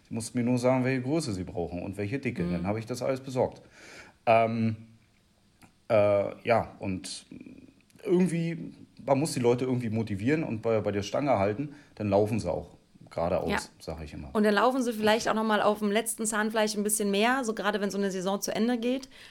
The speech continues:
Speaker 2: als wenn man dann noch mal mehr verlangt, was dann eh schon nicht gerechtfertigt wäre.
Speaker 1: Ja,
Speaker 2: Ja,
Speaker 1: korrekt. Und
Speaker 2: ich,
Speaker 1: man sollte
Speaker 2: ähm,
Speaker 1: auch immer irgendwie, ähm,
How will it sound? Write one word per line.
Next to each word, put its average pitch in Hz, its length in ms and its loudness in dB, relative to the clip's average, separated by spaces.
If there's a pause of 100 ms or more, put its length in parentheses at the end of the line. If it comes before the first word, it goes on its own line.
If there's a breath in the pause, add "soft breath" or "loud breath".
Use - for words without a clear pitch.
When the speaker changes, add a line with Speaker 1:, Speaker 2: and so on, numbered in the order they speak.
(160 loud breath)
Speaker 2:
als 202 320 2
wenn 208 140 2
man 202 360 2 (220 soft breath)
dann 220 200 8
noch 240 120 6
mal 208 240 6
mehr 208 260 6
verlangt, 233 600 2 (540 soft breath)
was 208 400 4
dann 208 180 6
eh 220 140 2
schon 214 180 2
nicht 202 180 0
gerechtfertigt 180 760 -2
wäre. 151 400 0 (180)
Speaker 1:
Ja, - 120 -4
Speaker 2:
Ja, 170 100 6
Speaker 1:
korrekt. 92 460 -4
Und - 60 -2
Speaker 2:
ich, 117 40 0
Speaker 1:
man 127 160 6
sollte 135 280 4
Speaker 2:
ähm, 127 60 4
Speaker 1:
auch 135 120 2
immer 139 200 2
irgendwie, 127 600 2
ähm, 117 880 -6